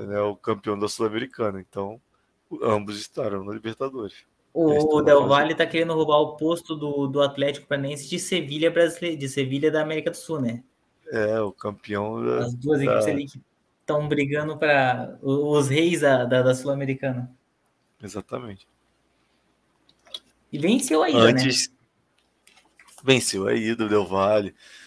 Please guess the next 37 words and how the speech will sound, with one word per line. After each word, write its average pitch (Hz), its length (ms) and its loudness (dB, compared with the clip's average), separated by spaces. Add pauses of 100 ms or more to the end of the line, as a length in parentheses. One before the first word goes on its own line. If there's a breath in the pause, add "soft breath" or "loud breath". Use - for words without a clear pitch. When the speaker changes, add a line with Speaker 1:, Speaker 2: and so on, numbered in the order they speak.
(500 loud breath)
Speaker 1:
É, 127 460 8
e 143 260 0
a 117 60 8
gente 127 240 -2
errou 131 180 6
tudo, 135 420 -2
né? 98 200 -4 (160)
Que - 60 -8
a 104 40 -6
gente 101 220 -10
previu 104 260 -6
naquele 113 200 0
Speaker 2:
Errou 151 160 2
Speaker 1:
jogo, 190 180 -2
Speaker 2:
tudo, 139 180 0
Speaker 1:
né? - 80 -6
Speaker 2:
tudo, 139 300 -4
tudo, 131 280 -4
Speaker 1:
Errou 135 260 2
Speaker 2:
tudo. 120 80 -4
Speaker 1:
tudo, 104 220 -6
Speaker 2:
Ó, - 40 -16
Speaker 1:
porque - 80 -4
a 143 160 4
Speaker 2:
agora 185 240 6
Speaker 1:
gente - 80 -4
foi 202 120 4
Speaker 2:
entra 214 200 -2
na 247 60 4
Speaker 1:
tudo 151 120 0
no 147 60 4
Speaker 2:
vitória 139 260 10
do 120 60 6
Del 120 100 8
Speaker 1:
Flamengo, 160 280 6
Speaker 2:
Valle, 165 120 0
Speaker 1:
né? - 80 -20